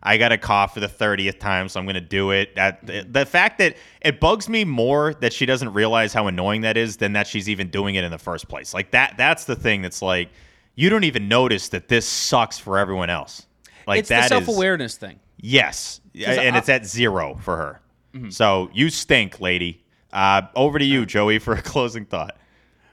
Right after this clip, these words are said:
Speaker 2: Yeah, first of all, let me just say I totally get that 'cause I'm somebody who's, like, hyper-fixated on the idea of, like, "Man, I hope I'm not throwing off anybody's
Speaker 1: Yes.
Speaker 2: anything here."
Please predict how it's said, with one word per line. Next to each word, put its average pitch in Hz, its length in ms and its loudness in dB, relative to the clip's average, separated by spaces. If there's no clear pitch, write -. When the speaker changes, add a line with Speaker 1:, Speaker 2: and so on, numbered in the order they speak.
Speaker 2:
Yeah, 120 200 -6
first 175 240 -12
of 151 40 -2
all, 135 60 -2
let 135 120 -6
me 131 60 -4
just 123 160 -10
say 123 140 -6
I 110 40 -8
totally 127 340 -6
get 127 240 -10
that 131 180 -4
'cause 117 100 -18
I'm 117 160 -10
somebody 117 380 -12
who's, 104 220 -16
like, 101 100 -16
hyper-fixated 113 920 -6
on 110 120 -4
the 110 80 -6
idea 110 280 -6
of, 101 60 -6
like, 107 160 -12
"Man, 107 180 -8
I 98 100 -10
hope 113 260 -2
I'm 117 120 -2
not 110 280 -4
throwing 107 320 -6
off 98 200 -8
anybody's 98 720 -10
Speaker 1:
Yes. 82 320 -4
Speaker 2:
anything 113 200 -8
here." 117 180 -8